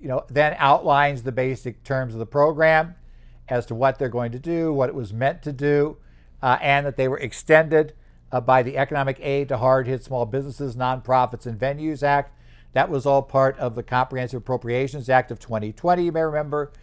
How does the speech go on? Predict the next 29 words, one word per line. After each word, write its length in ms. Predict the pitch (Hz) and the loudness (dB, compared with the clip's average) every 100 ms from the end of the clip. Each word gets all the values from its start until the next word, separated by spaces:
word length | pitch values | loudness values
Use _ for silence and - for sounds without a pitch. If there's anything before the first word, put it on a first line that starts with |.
| - - - | -20 -20 0
that 240 | 135 139 | 0 2
gave 260 | 143 139 123 | 0 0 2
us 260 | 135 131 123 | 0 -2 -8
the 60 | |
second 440 | - 143 131 160 120 | -2 0 0 -4 -2
draw 320 | 131 135 131 | 4 6 6
P 200 | - 120 | 2 -10
P 80 | 110 | -8
P 180 | 113 113 | -8 0
loan 320 | 143 165 151 | 4 4 4
program 600 | 151 147 143 139 139 135 - - - - - | 0 2 2 2 0 -8 -20 -20 -20 -14 -4
and 240 | 127 120 | -4 -2
those 200 | 110 107 | -6 -6
backgrounds. 600 | 101 143 139 - - - - - - - - - - - - | 6 6 6 0 -14 -20 -20 -20 -20 -20 -20 -20 -20 -20 2
They 120 | 143 | 2
remind 540 | 151 143 156 170 202 196 | 2 0 2 2 2 0
us 200 | 180 - | 0 -2
of 200 | 151 - | -6 0
what's 240 | 147 143 | 0 0
necessary 720 | 135 156 170 165 - 151 147 | 2 2 2 -4 0 0 0
for 220 | 139 143 | -2 -6
full 340 | 131 - 120 120 | -8 -4 -4 -4
forgiveness 720 | - 131 123 170 151 135 127 - | -6 -8 -2 -2 -2 -8 -8 -8
under 340 | 120 123 127 | -8 -6 -8
P 240 | - 110 | -8 -10
P 140 | 107 107 | -10 -12
P 180 | 110 110 | -10 -6
loans, 500 | 147 135 98 - - - - - - - - - - - | -2 -2 -4 -18 -20 -20 -20 -20 -20 -20 -20 -20 -20 -2
right? 240 | 123 - | -2 -2